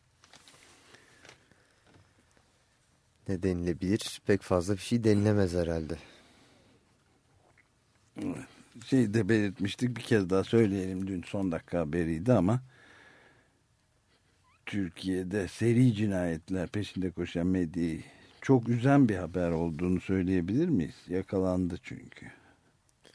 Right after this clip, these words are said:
Speaker 1: Evet, çabuk yakalanmasıyla, e, yeteri kadar etinden sütünden faydalanamadığımız bir, e, katil oldu. E, gerçekten herhalde bir miktar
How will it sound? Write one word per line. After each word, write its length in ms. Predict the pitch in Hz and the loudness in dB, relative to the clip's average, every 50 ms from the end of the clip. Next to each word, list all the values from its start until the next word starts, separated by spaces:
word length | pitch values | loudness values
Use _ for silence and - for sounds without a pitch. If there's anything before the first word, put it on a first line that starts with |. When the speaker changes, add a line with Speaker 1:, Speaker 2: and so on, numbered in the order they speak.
| - - _ _ _ _ _ _ _ _ _ _ _ _ _ _ _ _ - | -20 -20 _ _ _ _ _ _ _ _ _ _ _ _ _ _ _ _ 2
Speaker 1:
Evet, 200 | 113 113 113 - | 4 4 4 4
çabuk 300 | - 117 110 113 120 - | 4 4 4 4 4 4
yakalanmasıyla, 920 | 135 123 127 135 123 120 117 117 113 113 - - 120 110 131 143 143 - - - | 4 6 8 8 8 8 8 6 4 2 2 0 0 2 2 2 0 0 -2 0
e, 80 | 95 | 0
yeteri 600 | 101 104 101 95 98 98 104 107 104 107 123 120 | 2 4 4 2 4 4 4 4 6 6 4 4
kadar 300 | - - 113 98 101 85 | 6 4 4 6 6 4
etinden 420 | 73 98 - - - 104 104 104 104 | 2 0 -4 -4 -2 0 0 0 0
sütünden 440 | - - - - 104 101 107 120 | -2 -6 -8 -4 0 2 2 2
faydalanamadığımız 1160 | 123 - - 107 104 101 107 104 101 101 104 101 92 87 82 76 82 - - - - - - - - 92 | 2 4 4 4 4 4 4 4 4 4 2 2 2 0 0 -2 -4 -8 -8 -12 -14 -14 -14 -12 -8 -4
bir, 160 | 87 87 - - - 90 | -4 -4 -4 -4 -2 -2
e, 280 | 90 90 87 80 80 | 0 0 2 0 -2
katil 540 | - - - - 98 95 92 - - 82 82 - - - _ _ _ _ - | -4 -6 -4 -2 0 0 0 0 -4 -10 -10 -10 -14 -20 _ _ _ _ -2
oldu. 400 | 98 98 95 85 - 123 139 139 - _ _ _ _ _ _ _ _ _ _ _ _ _ _ _ _ _ _ _ _ - | 0 0 0 0 0 0 0 0 -4 _ _ _ _ _ _ _ _ _ _ _ _ _ _ _ _ _ _ _ _ -4
E, 180 | 92 98 101 95 | -2 0 2 4
gerçekten 560 | 92 113 110 101 - - 90 - - 135 127 | 6 6 4 4 2 -2 -6 -2 0 2 2
herhalde 500 | 123 107 98 92 90 90 95 131 135 101 - - 127 120 - | 4 4 4 4 4 4 4 2 2 2 -2 -8 -16 -18 -16
bir 180 | - 107 120 117 | -6 0 0 2
miktar 600 | 101 87 - - - 120 123 127 - - - | 2 0 -2 2 6 6 6 6 4 -4 -12